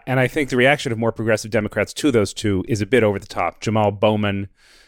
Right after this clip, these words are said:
uh, who's a congressman from my neck of the woods, called Joe Manchin the new Mitch McConnell, which is just inane. I think that Joe Manchin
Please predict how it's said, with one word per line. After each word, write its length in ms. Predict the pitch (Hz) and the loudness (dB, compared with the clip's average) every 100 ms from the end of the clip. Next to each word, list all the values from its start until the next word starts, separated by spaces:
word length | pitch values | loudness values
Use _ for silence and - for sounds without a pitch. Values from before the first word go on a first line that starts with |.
| _ | _
uh, 200 | 104 95 | 0 2
who's 160 | 95 92 | 2 -2
a 40 | |
congressman 420 | - 123 110 110 | -2 0 0 -2
from 140 | 98 104 | -4 0
my 120 | 110 | 0
neck 180 | 107 101 | 0 -2
of 60 | |
the 60 | 101 | -4
woods, 220 | 95 90 | -4 -4
called 280 | - 107 98 | -4 -2 0
Joe 160 | 113 117 | 0 0
Manchin 500 | 107 104 - 104 95 | 0 -2 -2 -4 -2
the 60 | |
new 200 | 98 107 | -2 -2
Mitch 280 | 101 104 - | 0 -4 -6
McConnell, 460 | 98 - 101 90 85 | -10 -4 -2 -2 -4
which 180 | 90 | -6
is 100 | 104 | -8
just 420 | - 139 - - - | -2 0 0 -6 -6
inane. 500 | 104 95 92 85 85 - - - - _ - | -4 -2 -2 -6 -14 -20 -20 -20 -20 _ 0
I 120 | 135 | 2
think 260 | - 240 | 2 0
that 160 | 165 120 | 2 0
Joe 240 | 110 139 | 4 2
Manchin 760 | 131 117 120 - 113 98 95 | 4 2 0 -2 -4 -4 -6